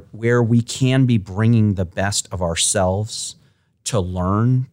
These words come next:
to grow, to contribute, um, in ways that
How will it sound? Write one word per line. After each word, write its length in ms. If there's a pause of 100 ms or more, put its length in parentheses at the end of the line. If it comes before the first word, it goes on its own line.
to 140
grow, 720
to 180
contribute, 1200 (720)
um, 480 (500)
in 180
ways 300
that 200